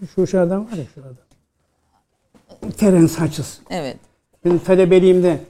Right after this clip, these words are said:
Speaker 1: derdim ki Hutchison'a, "Siz Marx'a karşı çok saygılısınız." Hı. "Marx'a karşı çok, ama sizin duruşunuz anti-Marksist."
Speaker 2: <laughs>
Speaker 1: Dedi ki, "Sayar," dedi, "adam," dedi,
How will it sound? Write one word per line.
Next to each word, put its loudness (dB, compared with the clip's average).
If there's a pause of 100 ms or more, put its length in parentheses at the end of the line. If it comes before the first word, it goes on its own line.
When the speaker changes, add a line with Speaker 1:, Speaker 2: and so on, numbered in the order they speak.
(320)
Speaker 1:
derdim 2
ki -2
Hutchison'a, -4 (360)
"Siz -2 (140)
Marx'a -2
karşı -2
çok -6
saygılısınız." 0
Hı. -20
"Marx'a -14
karşı -8
çok, -4 (120)
ama 0
sizin 0
duruşunuz 0
anti-Marksist." 0 (140)
Speaker 2:
<laughs> -16
Speaker 1:
Dedi -6
ki, -4 (220)
"Sayar," -6
dedi, -4 (800)
"adam," -2
dedi, -10